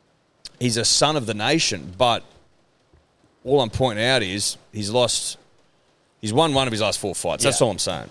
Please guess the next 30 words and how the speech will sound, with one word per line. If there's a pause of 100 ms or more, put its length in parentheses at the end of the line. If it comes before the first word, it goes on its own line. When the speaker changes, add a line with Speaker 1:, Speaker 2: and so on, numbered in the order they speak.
(380)
Speaker 2:
And
while
we're
on
Volk's
sad
loss, (400)
and
it
was
a
sad
loss, (1300)
I
can't
help
but
blame (320)
Mark
Zuckerberg's (1600)
presence
in
his
camp. (840)
Speaker 1:
Mark
the
cock,
Zuck. (400)
Speaker 2:
Like,
did